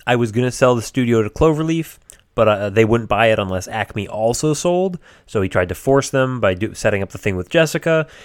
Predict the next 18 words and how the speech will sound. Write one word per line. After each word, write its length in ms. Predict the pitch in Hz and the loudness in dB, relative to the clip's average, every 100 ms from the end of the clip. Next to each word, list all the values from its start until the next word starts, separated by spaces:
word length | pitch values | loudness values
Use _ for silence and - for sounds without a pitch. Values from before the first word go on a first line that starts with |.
| - - | -20 -6
And 140 | 127 143 | 0 4
just 200 | 262 269 | 4 4
as 100 | 208 | -2
he's 200 | 175 143 | 0 0
about 260 | 127 139 | 2 0
to 80 | - | -2
kind 200 | - 123 | -2 4
of 260 | 113 101 - _ _ _ _ 113 | 4 2 -8 _ _ _ _ 0
give 220 | 127 139 | 4 6
him 180 | 135 113 | 6 4
the 120 | 107 | 0
dirt 420 | 92 117 113 - | 4 6 6 2
on 360 | 107 101 95 90 _ - | -2 -2 -2 -8 _ -8
the 120 | 107 | 0
guy 220 | 120 120 | 4 4
behind 380 | 104 - 143 156 | 4 2 2 4
it 100 | 107 | 4
all, 320 | 95 90 95 | 4 2 -2